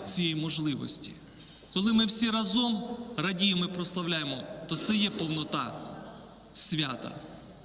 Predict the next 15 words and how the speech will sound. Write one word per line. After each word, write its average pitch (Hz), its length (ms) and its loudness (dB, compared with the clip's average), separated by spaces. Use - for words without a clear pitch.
А 151 100 2
є 202 340 4
люди, 185 260 2
які 180 280 0
не 180 120 2
мають 185 280 2
цієї 165 240 2
можливості, 143 840 -2
які 180 280 2
б - 140 -4
і 247 80 2
хотіли 247 540 0
сьогодні 185 760 0
відвідати 185 540 0
богослужіння 180 920 2